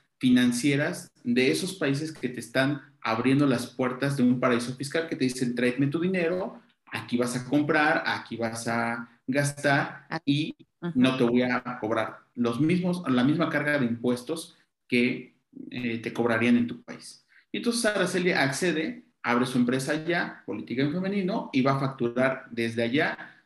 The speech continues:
Speaker 1: todo lo que venda aquí en México. Es decir, estamos sangrando a nuestro propio país, a nuestras propias comunidades, para mandar el dinero a otro lado, ir y gastar a otro lado y demás. ¿Se acordarán ustedes,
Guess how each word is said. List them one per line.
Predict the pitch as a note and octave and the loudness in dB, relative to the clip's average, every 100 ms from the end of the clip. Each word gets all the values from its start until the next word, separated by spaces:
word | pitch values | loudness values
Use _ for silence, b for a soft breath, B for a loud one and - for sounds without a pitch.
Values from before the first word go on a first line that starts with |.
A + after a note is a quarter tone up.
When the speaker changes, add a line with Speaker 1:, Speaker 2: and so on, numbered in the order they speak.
| _ | _
Speaker 1:
todo | - E3+ | 2 4
lo | D#3 C#3 | 4 4
que | B2 | 2
venda | C3+ C3+ C#3 C#3 - | 4 4 2 0 -4
aquí | - G#2 - - A#2+ A#2+ A#2+ | -10 -12 -14 -16 -12 -10 -8
en | G#2+ | -8
México. | G2 - - - _ _ _ _ | -8 -14 -20 -20 _ _ _ _
Es | C3 | -4
decir, | C#3 C3+ C#3 A#2+ - - _ _ | -2 2 2 0 -8 -18 _ _
estamos | - - C#3+ F#3+ F#3+ - | -12 -2 2 2 -2 -6
sangrando | - - A2+ A2+ B2 D3+ A3 G3 A#2+ A#2+ - _ | -10 -4 -2 0 2 2 2 0 0 -2 -14 _
a | A2+ | -8
nuestro | A2 G#2 G#2+ | -8 -8 -10
propio | - G#2 G#2+ G#2 | -12 -14 -14 -12
país, | G#2+ A#2+ A#2+ | -4 -4 -2
a | A#2 | -4
nuestras | A2 G#2+ - | -6 -12 -6
propias | B2 C3+ D3 C3+ | -4 -2 -2 -2
comunidades, | A#2 A2 A2 A2+ C#3 E3 E3+ - B B B B | -2 -2 -4 0 2 2 -2 -6 B B B B
para | - B2 B2 - - | 0 2 2 0 2
mandar | B2+ B2+ B2+ C#3+ | 4 6 6 6
el | D#3+ | 4
dinero | C#3 C3+ C#3+ | 4 4 0
a | - C3+ | -2 -4
otro | C3+ - C3+ | -4 -2 0
lado, | D3 E3+ D#3+ | 0 -2 -2
ir | D3+ D3 | 0 0
y | D3 | -2
gastar | A#2 A2 A#2+ A#2+ - | -6 -4 -6 -6 -4
a | A2+ | -6
otro | A2 A2 | -6 -6
lado | A#2 C#3 D3+ - | 0 0 0 -2
y | B2 | -6
demás. | G#2 G2+ - - B B B | -10 -12 -20 -20 B B B
¿Se | - | -4
acordarán | B2 C3 C3+ C#3+ | 0 4 4 4
ustedes, | D#3+ D3+ D3+ C#3+ - | 2 2 2 2 -6